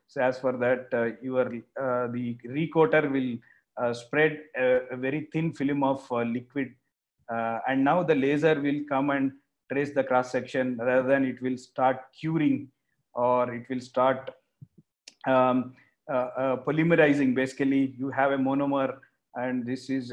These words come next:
against to the, um, photosensitive, uh, polymer material. And now the next second layer, so it is, uh, uh, spreading, or it is, uh, uh, creating a next film,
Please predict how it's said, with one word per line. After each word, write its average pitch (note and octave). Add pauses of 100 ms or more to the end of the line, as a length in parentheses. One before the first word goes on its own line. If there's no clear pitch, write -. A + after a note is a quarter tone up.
(140)
against C3
to C3+
the, A#2+ (440)
um, A#2+ (120)
photosensitive, B2+ (440)
uh, B2+
polymer B2+
material. A#2+ (160)
And B2
now B2+
the B2
next B2+
second D#3+
layer, C#3+
so -
it B2+
is, B2+
uh, B2+ (120)
uh, B2+
spreading, C3 (840)
or B2+ (120)
it B2
is, B2+
uh, B2 (460)
uh, A#2+
creating D#3+
a C#3+
next C#3
film, D3